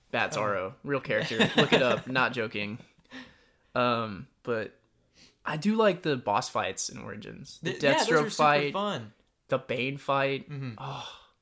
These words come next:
Speaker 2: Those were great.
Speaker 1: Yeah. But the twist with Black Mask just, it didn't piss me off, but I was like, eh.
Speaker 2: I, I love the style of that game, too. 'Cause that, is that the only one that's set in the winter?
Speaker 1: Yes.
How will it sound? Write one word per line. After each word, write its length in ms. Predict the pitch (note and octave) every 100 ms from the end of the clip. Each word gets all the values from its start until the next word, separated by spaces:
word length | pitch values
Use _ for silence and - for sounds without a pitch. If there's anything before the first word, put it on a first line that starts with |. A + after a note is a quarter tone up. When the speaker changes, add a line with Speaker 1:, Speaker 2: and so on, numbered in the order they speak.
| _ _
Speaker 2:
Those 180 | E3+ F3+
were 60 | D3
great. 280 | B2+ G#2 -
Speaker 1:
Yeah. 280 | F#2 E2+ A#2+ - _ _ _ _ _ _ _ _
But 300 | A#2+ G#2 - -
the 160 | C#3+
twist 360 | C3 - G3+ -
with 120 | D3+
Black 260 | C#3 C3+ B2+
Mask 420 | B2 B2 - -
just, 260 | B2+ - - _ _
it 80 | C3+
didn't 220 | G3 E3
piss 260 | - D3+ -
me 80 | B2
off, 220 | C#3 -
but 60 |
I 40 | C3+
was 120 | B2
like, 160 | G#2+ G#2+ - _ _ _ _ _ _ _ - _
eh. 160 | D3+ C#3
Speaker 2:
I, 280 | D#3+ -
I 20 | D#3+
love 240 | E3+ E3+
the 60 | C#3
style 380 | - C3 C3 B2
of 80 |
that 160 | A2+ -
game, 220 | - - -
too. 300 | B2 - - _ -
'Cause 160 | D#3+
that, 140 | D#3+ E3+
is 120 | F3
that 140 | A#3
the 80 | B3+
only 140 | C4 A#3
one 180 | A#3
that's 140 | G#3 E3+
set 300 | - E3+ D#3+
in 160 | C#3+ C#3+
the 80 |
winter? 480 | C3+ D3 D#3+ F3 F3+ _ _ - _ _ _ _ _ _
Speaker 1:
Yes. 920 | B2+ B2 A#2 F#2+ - - - - -